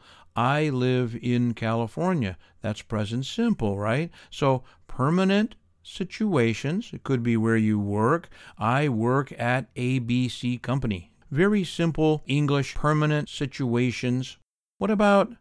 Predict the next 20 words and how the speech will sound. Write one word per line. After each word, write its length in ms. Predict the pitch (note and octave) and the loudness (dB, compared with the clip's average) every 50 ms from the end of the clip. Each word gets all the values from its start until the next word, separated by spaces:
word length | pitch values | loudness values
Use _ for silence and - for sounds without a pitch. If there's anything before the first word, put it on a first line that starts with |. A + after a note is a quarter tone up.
| _ _ | _ _
actions? 840 | F3 F#3 G#3+ A3 - - - - C3+ G#2+ G2 G2 G2 G2+ - - - _ _ _ _ _ _ | -2 -2 -2 -2 -4 -8 -4 0 0 0 0 -2 -4 -8 -14 -18 -20 _ _ _ _ _ _
What? 580 | - A2+ A2 A2+ C3+ F3+ B3+ D#4+ F4+ G4+ G4 - - - _ _ _ _ _ _ - | -10 -6 -4 -2 -2 -2 -2 -4 -4 -6 -8 -12 -20 -20 _ _ _ _ _ _ -8
Actions? 840 | - A2+ C#3+ G#3+ E4 F4 - - - - B2 A2 G#2+ G#2+ G#2+ G#2 G#2+ | -4 -2 -2 0 -2 -2 -4 -6 -6 -2 0 0 0 0 0 -2 -2
Wait 340 | A2 G#2+ A2 A2 A2 G#2+ G#2 | 0 2 4 4 4 4 2
a 80 | G#2+ G#2 | 2 2
minute. 680 | G#2 G#2 G2+ G2+ G#2 G#2+ G#2 G2+ G2+ G2+ G2 F#2+ G#2 - - - - - - | 2 0 0 0 0 0 0 -2 -2 -4 -4 -6 -10 -12 -18 -20 -20 -10 -2
You 140 | - F#3+ G3 | 0 2 4
mean 200 | G3 G3 F#3 F3 | 4 4 4 4
we 140 | G3 G#3+ | 2 2
can 220 | G#3 - G3+ G3 F#3 | 2 2 2 4 4
use 420 | D#3+ D#3 D3+ D3+ D3+ D3 C#3 - - - - - - | 4 4 4 4 4 2 0 -4 -12 -20 -20 -18 -10
present 480 | - - B2 C3+ C#3+ D3+ F3 F#3 F#3 D#3+ | -4 -2 0 0 0 0 -2 -2 -2 -4
simple 880 | - - - G3+ G#3+ A#3 A3+ - C#3+ B2 A#2 A2+ A2+ A2+ A#2 C3 C3 - - - _ - | -6 -4 0 2 2 2 2 2 4 4 6 6 6 4 4 2 -2 -8 -18 -20 _ -20
for 340 | - - A#2 A2 G#2+ - - - | -6 0 2 2 2 0 -2 -2
actions? 760 | G2+ G2 G2+ G#2+ - - - - D#3+ E3+ G3 G#3 G3+ - | -2 0 0 0 -2 -6 -6 -4 -2 0 0 0 0 0
I 100 | G3+ G#3+ | -2 -2
thought 300 | G#3+ - G3+ G3 G3 F3+ | 0 0 2 0 2 2
that 180 | - F3+ F3+ D#3+ | 2 0 2 2
was 160 | D#3 D3+ C3 | 0 0 0
only 520 | D3+ D#3 E3+ E3+ D#3+ C#3 B2 A#2+ A#2+ B2 | 0 2 2 2 4 4 4 4 2 0